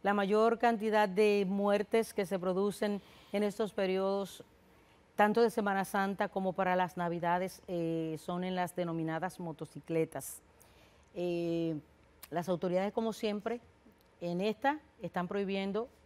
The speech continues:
dos pasajeros en una moto para que no se llame a desconocimiento.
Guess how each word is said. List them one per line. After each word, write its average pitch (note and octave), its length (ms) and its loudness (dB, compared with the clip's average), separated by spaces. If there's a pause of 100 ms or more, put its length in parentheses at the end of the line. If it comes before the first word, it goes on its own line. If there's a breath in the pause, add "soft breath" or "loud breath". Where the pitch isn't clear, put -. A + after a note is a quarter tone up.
dos F#3 260 -4
pasajeros G3 680 -2
en F3 120 -10
una F3+ 200 -4
moto F#3 380 -6 (460 loud breath)
para F3+ 200 2
que F3+ 140 -4
no F3+ 100 -4
se F#3+ 180 -4
llame F#3 340 -4 (220)
a F3 120 0
desconocimiento. E3 1040 -6